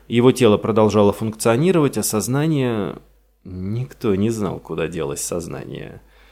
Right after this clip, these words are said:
Из прошлого оно пришло в свое настоящее и отправилось куда-то в будущее. Вот только будущего нет,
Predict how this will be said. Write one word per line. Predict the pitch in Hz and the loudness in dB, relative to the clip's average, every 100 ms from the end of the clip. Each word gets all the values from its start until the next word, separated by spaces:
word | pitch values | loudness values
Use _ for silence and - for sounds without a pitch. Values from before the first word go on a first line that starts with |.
| _ _ _ | _ _ _
Из | 113 | -8
прошлого | - 196 - 110 110 110 | 0 0 2 4 6 6
оно | 110 107 | 4 0
пришло | 113 104 110 95 | -2 -4 -2 -2
в | |
свое | - 104 101 107 | -2 0 2 2
настоящее | 107 107 147 180 202 - - 175 165 | 0 0 2 4 4 2 2 4 4
и | 123 92 92 117 151 | 2 0 -2 -4 -2
отправилось | 175 170 - 90 80 80 90 | -2 -4 -4 -4 -2 -2 -4
куда-то | - - 87 76 87 95 98 95 82 76 82 | -6 -4 -4 -4 -2 -2 0 -2 -4 -4 -8
в | 87 | -8
будущее. | 113 156 98 - 82 78 78 98 _ _ _ _ _ - | -8 -6 -6 -8 -10 -12 -12 -16 _ _ _ _ _ -6
Вот | 110 | 0
только | 135 120 113 | 2 2 2
будущего | 135 113 110 127 135 | 0 0 0 0 2
нет, | 151 95 - | 2 0 -4